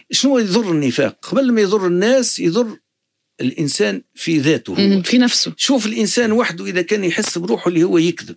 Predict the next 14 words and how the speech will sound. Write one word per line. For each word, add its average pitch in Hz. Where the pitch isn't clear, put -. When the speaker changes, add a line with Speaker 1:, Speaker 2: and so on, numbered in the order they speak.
Speaker 2:
مهم. 185
Speaker 1:
واللي 170
هو 208
إذا 196
وعد 185
أخلف 131
ديما، 117
ما 135
عندوش 165
كلمة. 131
Speaker 2:
مم. 175
Speaker 1:
يتسمى 160
Speaker 2:
خايبة. 202
Speaker 1:
عند-، 180